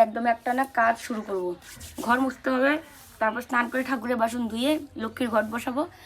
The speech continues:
আজকে আরও আছে বিয়ের নিমন্ত্রণ। তো চলো ফটাফট করে সমস্ত কাজ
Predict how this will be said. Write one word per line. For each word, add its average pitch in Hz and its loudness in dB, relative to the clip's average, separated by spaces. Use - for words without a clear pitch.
আজকে 226 2
আরও 233 4
আছে 247 -2
বিয়ের 233 0
নিমন্ত্রণ। 269 2
তো 233 -4
চলো 269 4
ফটাফট 262 -2
করে 269 0
সমস্ত 247 -4
কাজ 254 8